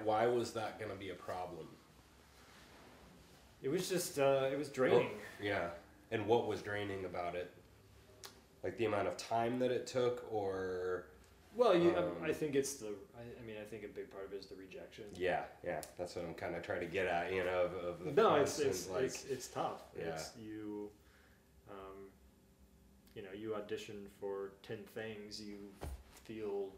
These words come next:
Speaker 2: lucky to get one of them, you
Speaker 1: Mm-hmm.
Speaker 2: know? And,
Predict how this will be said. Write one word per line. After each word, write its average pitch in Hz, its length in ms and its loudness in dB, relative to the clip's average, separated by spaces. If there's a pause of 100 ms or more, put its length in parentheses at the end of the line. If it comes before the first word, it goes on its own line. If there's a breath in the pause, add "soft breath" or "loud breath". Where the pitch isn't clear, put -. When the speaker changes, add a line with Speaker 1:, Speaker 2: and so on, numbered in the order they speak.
(320)
Speaker 2:
lucky 101 280 -10
to 95 100 -14
get 95 200 -12
one 95 140 -14
of 113 120 -12
them, 90 200 -18 (120)
you 87 80 -14
Speaker 1:
Mm-hmm. 78 280 -10
Speaker 2:
know? 82 60 -10 (340)
And, 92 400 -20